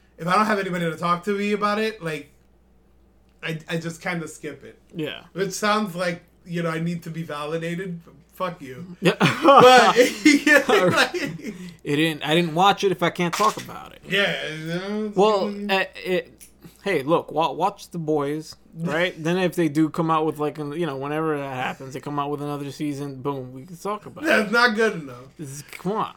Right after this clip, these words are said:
Speaker 1: Wanna talk about it now? Take me, <laughs> take me back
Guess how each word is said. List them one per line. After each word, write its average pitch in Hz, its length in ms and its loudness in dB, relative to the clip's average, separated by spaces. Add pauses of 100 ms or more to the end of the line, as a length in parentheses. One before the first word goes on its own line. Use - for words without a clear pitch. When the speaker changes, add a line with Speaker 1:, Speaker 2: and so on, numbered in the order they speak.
Speaker 1:
Wanna 220 200 6
talk 233 160 6
about 226 160 6
it 214 60 6
now? 208 220 8
Take 190 240 0
me, 202 240 6
<laughs> 175 340 -6
take 220 200 2
me 214 80 0
back 180 340 -2